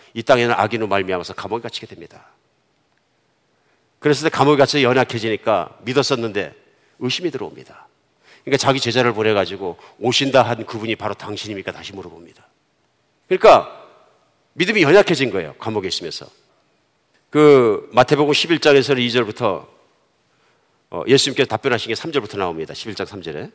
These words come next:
예수께서 여짜오되 "그 이가 당신이올까? 우리가 다른 이를 기다리오리까?" 하고 물어보니까 사 절에요. 어, 마태복음 십일 장 사 절, 예수께서 대답하여 이르시되 "너희가 가서 듣고 보는 것을 요한에게 알리라."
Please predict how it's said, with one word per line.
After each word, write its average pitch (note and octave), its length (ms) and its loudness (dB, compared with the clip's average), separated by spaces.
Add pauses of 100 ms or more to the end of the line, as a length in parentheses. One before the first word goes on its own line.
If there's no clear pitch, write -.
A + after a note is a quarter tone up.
(140)
예수께서 A#2 420 -2
여짜오되 A2 360 0
"그 C3+ 240 -2
이가 A#2+ 560 2
당신이올까? A#2 640 -2
우리가 A2 260 -2
다른 A2 300 -2
이를 G#2 140 -4
기다리오리까?" F2+ 760 -8
하고 G2 120 -12
물어보니까 G2 600 -2
사 - 160 -6
절에요. G#2 380 -2 (680)
어, D2+ 220 -10
마태복음 G#2 300 -2
십일 G#2+ 240 -8
장 G#2 100 -4
사 F#2+ 160 -4
절, A#2 260 -4
예수께서 B2 380 0
대답하여 A2 380 -2
이르시되 B2 440 -4 (260)
"너희가 B2+ 420 4
가서 C3+ 560 -4
듣고 - 480 -2
보는 A#2 240 -6
것을 C3 400 -6
요한에게 G2 400 -6
알리라." D#2 440 -12